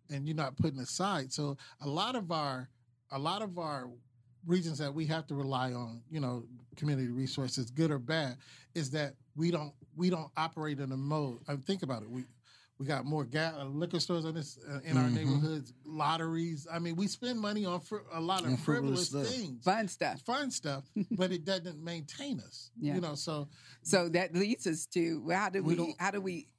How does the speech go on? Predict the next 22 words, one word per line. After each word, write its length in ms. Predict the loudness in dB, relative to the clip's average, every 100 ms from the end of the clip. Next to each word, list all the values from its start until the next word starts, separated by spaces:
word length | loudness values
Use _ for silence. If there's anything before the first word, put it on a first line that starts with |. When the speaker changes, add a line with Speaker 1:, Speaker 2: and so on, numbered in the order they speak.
| -6
Speaker 3:
how 80 | -4
do 80 | -2
we 120 | -4
close, 480 | -2 0 0 -2 -8 _ _ _
how 60 | -6
do 100 | -4
we 80 | -4
close 260 | -4 -4
the 60 | -2
gap? 260 | 0 0 0
But 80 | -4
how 320 | 0 0 -2
do 240 | -6 -6
we 300 | -6 -6 -8 _ _ -12
utilize 720 | -4 -2 0 2 2 2 -2
our 100 | -6
community 460 | -4 2 2 2 0
resources, 560 | 0 0 -2 -4 -4 -4
or 240 | 0 2
how 500 | 0 0 2 4 2
do 260 | 0 0 2
we 340 | 4 6 4